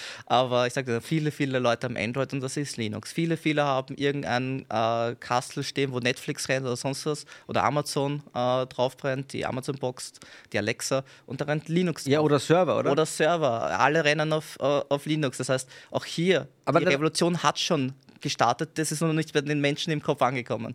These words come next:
Speaker 2: Aber dann reißen wir doch jetzt die Handbremse quasi, ja, für unsere, für unsere jüngeren Zuseher, das war früher in der Mitte vom Auto, ja.
Speaker 1: <laughs>
Speaker 2: Äh, und,
Speaker 1: Ich hab immer
Speaker 2: und
Speaker 1: noch so ein Auto.
Speaker 2: Ich auch, ich auch.
Speaker 1: <laughs>
Speaker 2: Ähm, und,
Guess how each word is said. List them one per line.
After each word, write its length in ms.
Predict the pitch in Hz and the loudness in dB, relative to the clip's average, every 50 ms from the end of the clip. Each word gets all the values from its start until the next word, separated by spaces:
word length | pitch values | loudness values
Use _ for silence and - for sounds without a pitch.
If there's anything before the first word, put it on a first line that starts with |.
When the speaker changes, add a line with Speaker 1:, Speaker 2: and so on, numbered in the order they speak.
| - - | -4 0
Speaker 2:
Aber 140 | - 139 156 | 2 4 4
dann 120 | 170 160 | 4 4
reißen 280 | 139 147 175 202 - - | 4 4 4 2 4 2
wir 60 | 214 | 2
doch 140 | 190 185 156 | 2 2 2
jetzt 240 | 170 175 165 - - | 2 0 0 2 2
die 120 | 160 160 | 2 4
Handbremse 720 | 139 - 151 156 202 208 - - 135 131 131 147 139 160 | 4 4 2 2 2 0 -2 0 2 2 2 2 0 -4
quasi, 380 | 147 - 135 120 127 127 - 185 165 | 0 2 4 4 4 4 2 2 4
ja, 160 | 123 131 156 | 4 4 4
für 140 | 151 - 147 | 2 2 0
unsere, 360 | 139 131 131 131 131 120 101 | 0 2 2 2 2 2 2
für 180 | - - 135 131 | 0 0 0 0
unsere 240 | 127 120 127 120 117 | 0 0 2 2 2
jüngeren 400 | 117 123 131 139 139 131 131 127 | 2 2 2 2 2 2 0 0
Zuseher, 380 | - - 139 131 - 135 131 | 0 -4 -4 0 2 2 2
das 160 | 127 120 - | 2 0 0
war 120 | - 113 107 | 0 0 0
früher 260 | - - 139 135 135 | 2 2 4 4 4
in 40 | 127 | 4
der 80 | 123 | 2
Mitte 220 | 120 131 135 - 131 | 0 0 -2 -2 -4
vom 120 | 123 127 | -4 -2
Auto, 360 | - - 104 110 - 151 160 202 - - | 2 2 2 2 2 0 2 2 2 2
ja. 160 | 131 147 196 - | 4 2 4 2
Speaker 1:
<laughs> 60 | 151 - - - 156 - 147 156 | 0 2 4 2 2 4 2 2
Speaker 2:
Äh, 480 | - 160 160 165 170 170 175 175 180 185 175 - - - 185 | 4 6 4 6 6 4 4 4 4 2 2 0 0 0 4
und, 220 | 170 175 175 180 | 4 4 6 4
Speaker 1:
Ich 140 | 180 180 - | 4 4 4
hab 100 | 175 - | 2 2
immer 160 | 156 160 196 | 4 4 4
Speaker 2:
und 80 | 170 147 | 4 4
Speaker 1:
noch 120 | 139 143 147 | 4 2 4
so 80 | - | 4
ein 100 | 143 131 | 2 4
Auto. 300 | 131 131 151 165 - 214 208 | 6 4 4 6 4 4 4
Speaker 2:
Ich 160 | 196 - 208 | 6 4 4
auch, 260 | 180 170 180 - - | 4 4 4 4 2
ich 140 | 190 - 180 | 4 4 4
auch. 100 | 165 170 - | 4 4 6
Speaker 1:
<laughs> 60 | - - 196 - - - - - - - - - - 320 330 - 277 269 233 - | 4 4 4 6 4 2 2 2 2 0 0 0 2 0 0 0 0 -2 0 4
Speaker 2:
Ähm, 440 | - 170 180 180 185 185 180 180 170 - _ | 4 4 6 6 4 2 2 0 -4 -2 _
und, 440 | 180 170 175 175 170 165 - - | 4 6 6 4 2 0 -8 -12